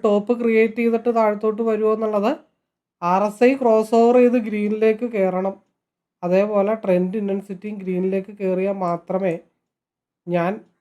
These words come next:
പിയിലേക്ക് കോൺസെൻട്രേഷൻ ചെയ്യുള്ളൂ. അതിൽ ആദ്യം ഞാൻ കോൺസെൻട്രേഷൻ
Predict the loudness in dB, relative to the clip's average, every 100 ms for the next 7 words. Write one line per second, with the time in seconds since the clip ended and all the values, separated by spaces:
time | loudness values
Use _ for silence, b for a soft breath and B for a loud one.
0 | _ _ _ _ _ _ _ _ _ -4
1 | 0 2 4 2 2 0 0 -2 -6 -6
2 | -8 -12 -14 -16 -20 _ -10 -6 -4 -4
3 | -2 0 2 2 0 0 -2 -2 -4